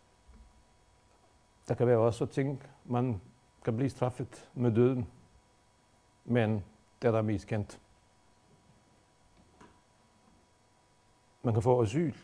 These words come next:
i Danmark, i hvert fald, hvis man konverterer til kristendom. Og hvis man er fra et land,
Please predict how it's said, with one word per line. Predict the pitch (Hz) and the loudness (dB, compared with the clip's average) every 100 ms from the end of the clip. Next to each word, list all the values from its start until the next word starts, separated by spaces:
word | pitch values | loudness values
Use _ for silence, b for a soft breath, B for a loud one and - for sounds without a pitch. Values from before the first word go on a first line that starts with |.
| - _ _ _ _ - | -20 _ _ _ _ -10
i | 190 | -4
Danmark, | 110 131 98 95 - - - _ _ _ _ _ | 2 2 2 -2 -6 -18 -20 _ _ _ _ _
i | 113 | 0
hvert | 104 101 | 2 2
fald, | - 98 - _ _ _ - | 0 -8 -8 _ _ _ -4
hvis | 113 - | -2 0
man | 113 | -2
konverterer | 120 110 110 123 120 | 0 0 0 0 -4
til | 95 101 | -4 -6
kristendom. | 95 120 - 90 98 92 _ _ _ _ _ _ _ _ _ _ _ - | -2 -4 -4 -6 -6 -8 _ _ _ _ _ _ _ _ _ _ _ -2
Og | 110 | 0
hvis | 110 | 2
man | 113 107 | 0 0
er | 107 | 0
fra | - 110 | 0 0
et | 110 107 | 0 0
land, | 127 113 | 0 0